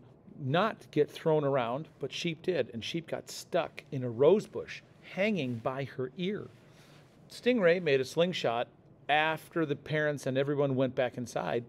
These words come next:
to try to get Sheep out of a rose bush, and when she did, one of her ears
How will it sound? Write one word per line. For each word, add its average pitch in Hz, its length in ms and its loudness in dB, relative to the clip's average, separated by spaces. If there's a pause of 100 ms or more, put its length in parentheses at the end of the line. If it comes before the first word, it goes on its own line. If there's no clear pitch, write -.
to 117 200 -8 (180)
try 147 220 -2
to 135 60 -2
get 135 300 -2 (320)
Sheep - 400 -8
out 131 160 -2
of 120 80 -6
a 120 40 -2
rose 160 300 2
bush, 120 380 -10 (520)
and 120 140 -6
when 135 120 -4
she 143 200 -8
did, 165 420 2 (1600)
one 156 200 -10
of 170 140 -8
her 156 140 0
ears 170 540 0